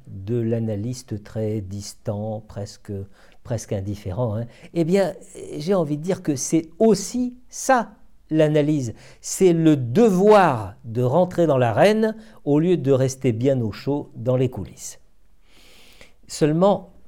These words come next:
comme, euh, Winnicott le soulignait déjà dans les années quarante-cinq ou quarante-sept, quelque chose, quelque chose comme ça, pour que l'analyste ait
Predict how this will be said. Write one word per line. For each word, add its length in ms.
comme, 500
euh, 420
Winnicott 680
le 140
soulignait 500
déjà 680
dans 180
les 240
années 880
quarante-cinq 1400
ou 80
quarante-sept, 720
quelque 300
chose, 480
quelque 280
chose 240
comme 180
ça, 260
pour 220
que 100
l'analyste 760
ait 260